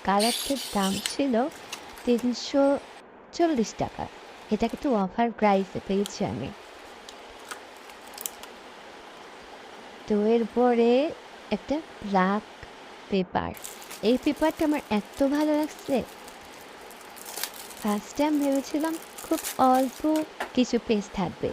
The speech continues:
কারণ এই পেপারটার দাম ছিল একশো বিশ টাকা। তো পরে যখন আমি এটা রি-, আনবক্স করি, দেখি অনেকগুলো পেজ, আমি তো অনেক খুশি হয়ে গেছি। তারপরে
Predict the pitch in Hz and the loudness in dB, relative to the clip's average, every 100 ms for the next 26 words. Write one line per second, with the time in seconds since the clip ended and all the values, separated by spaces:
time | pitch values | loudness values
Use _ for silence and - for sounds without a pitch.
0 | - 202 233 254 254 254 240 269 277 247 | -2 0 4 4 4 4 4 2 2 2
1 | 262 277 - 415 349 - 269 269 226 - | 2 2 2 0 0 -2 0 2 0 -4
2 | - - - - - - - - - - | -6 -6 -10 -12 -16 -16 -16 -16 -16 -4
3 | 196 - 208 214 220 214 233 - 277 285 | -4 2 6 6 6 4 2 4 2 4
4 | 277 262 269 233 208 - 208 208 208 196 | 2 4 6 6 2 0 0 2 2 0
5 | - 208 - - 277 339 339 - 185 - | -2 -4 -4 -2 2 2 2 0 0 0
6 | 262 247 247 285 294 285 233 240 214 185 | 0 2 4 4 4 0 0 2 4 4
7 | 180 165 - - - - - - - 180 | 0 0 -2 -14 -16 -18 -18 -18 -2 0
8 | 180 202 247 269 - 240 - 220 185 208 | 4 6 6 2 0 0 2 0 0 -2
9 | 196 - - - - - - - - - | -4 -4 -8 -8 -16 -16 -18 -18 -18 -18
10 | - - - - - - - - - - | -18 -18 -18 -18 -18 -18 -18 -18 -18 -18
11 | - - - 240 233 226 - 240 240 254 | -18 -18 0 6 6 4 4 4 6 6